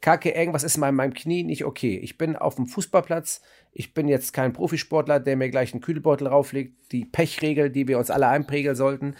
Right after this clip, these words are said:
Pause, Eis, Kompression hochlegen, die, äh, die ja immer hilft, damit das Knie anschwillt. Ähm, und damit, äh, glaube ich, auch grundsätzlich bei Verletzungen, ähm,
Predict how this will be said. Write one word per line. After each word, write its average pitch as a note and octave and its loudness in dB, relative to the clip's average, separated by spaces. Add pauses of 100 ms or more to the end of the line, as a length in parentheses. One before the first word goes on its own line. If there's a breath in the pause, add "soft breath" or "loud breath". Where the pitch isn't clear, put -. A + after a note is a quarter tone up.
(160 loud breath)
Pause, C#3+ 4
Eis, D3 -2
Kompression C#3+ 0
hochlegen, D3 -2 (400 loud breath)
die, B2+ -2
äh, - -6
die A#2+ -8
ja A#2 4
immer C3+ 0
hilft, C#3 -2
damit B2 0
das B2 -4
Knie B2 -4
anschwillt. C#3+ -2 (500 soft breath)
Ähm, A#2 -8
und A#2+ -6
damit, A#2 -2
äh, A2 -4 (200)
glaube G#2 -4
ich, G2+ -8
auch G#2+ -8
grundsätzlich A#2+ -4
bei B2 -2
Verletzungen, A#2+ -4
ähm, A#2 -8